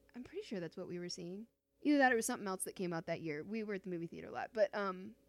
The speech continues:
I remember I had a lump in my throat from all of the anxiety I'd been experiencing,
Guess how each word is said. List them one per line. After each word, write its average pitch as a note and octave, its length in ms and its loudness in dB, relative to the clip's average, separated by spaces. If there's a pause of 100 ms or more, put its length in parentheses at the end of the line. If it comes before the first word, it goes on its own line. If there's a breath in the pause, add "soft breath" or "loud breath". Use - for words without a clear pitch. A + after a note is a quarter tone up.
(120)
I G#3+ 140 0
remember G#3+ 540 0
I G3+ 80 -2
had G#3+ 180 -2
a F#3+ 60 0
lump F#3+ 260 0
in G#3+ 80 -2
my F#3+ 140 -2
throat F#3+ 280 -4
from G#3 320 -2
all E3+ 140 0
of F3 100 -8
the F3+ 120 -6
anxiety E3+ 460 -4
I'd F3 100 -8
been E3+ 120 -6
experiencing, E3+ 760 -4